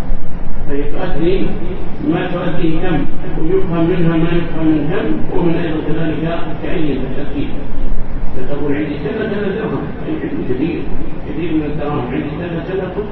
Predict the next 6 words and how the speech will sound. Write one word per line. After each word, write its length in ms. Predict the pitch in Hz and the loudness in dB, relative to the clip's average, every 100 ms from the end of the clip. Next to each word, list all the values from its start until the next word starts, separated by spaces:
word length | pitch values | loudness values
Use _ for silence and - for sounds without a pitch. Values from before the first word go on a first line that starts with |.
| - | -10
كتاب، 380 | 185 226 - - - - - - - - | -8 -6 -6 -8 -12 -12 -12 -8 -2 2
كتابا، 460 | 180 214 214 180 - - - - - - | 2 2 0 2 4 4 4 2 -4 -2
أي 140 | 143 | 2
كثير 420 | 123 - 139 175 | 2 2 2 2
من 100 | 156 | 2
الكتب. 420 | 151 160 165 156 | 0 -2 -4 -4